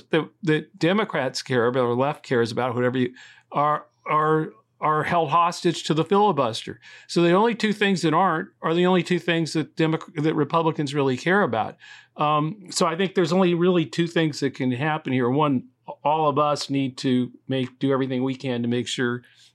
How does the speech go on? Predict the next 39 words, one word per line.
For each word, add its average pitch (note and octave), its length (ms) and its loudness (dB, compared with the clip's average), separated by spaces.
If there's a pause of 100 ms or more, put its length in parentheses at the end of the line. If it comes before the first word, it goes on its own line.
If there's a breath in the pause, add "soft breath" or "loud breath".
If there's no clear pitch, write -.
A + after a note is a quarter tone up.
they're C3 120 2
not C#3 300 -2
the, C3 180 -2
they B2+ 140 0
don't C3 160 2
win C3 180 4
the A#2+ 80 4
majority A2 760 0 (800)
in B2 140 -2
twenty A#2+ 280 -2
twenty-two A2+ 1500 -2
in, A#2+ 240 -4 (260)
in A#2+ 180 -2
the A2+ 100 -4
House, A#2+ 500 -2 (460)
uh, A2+ 240 -2
and A2+ 100 -4
hopefully B2 300 -2
gain B2 300 -2
some A2+ 260 -2
in G#2+ 80 -4
the G#2+ 80 -6
Senate. G#2+ 400 -6 (460)
A-, A#2+ 240 -4
and A#2+ 200 -2
two, D3+ 640 0 (480 soft breath)
uh, B2+ 300 4
we C#3+ 120 0
need D3 180 0
to C#3+ 60 2
understand C3+ 840 0
that A#2+ 240 -2
some C3 320 -2
s-, - 440 -6
the B2+ 100 -4
sacred C3 840 -2
bipartisan A#2+ 1200 -2
filibuster A#2 720 -2
rule, A2+ 580 -2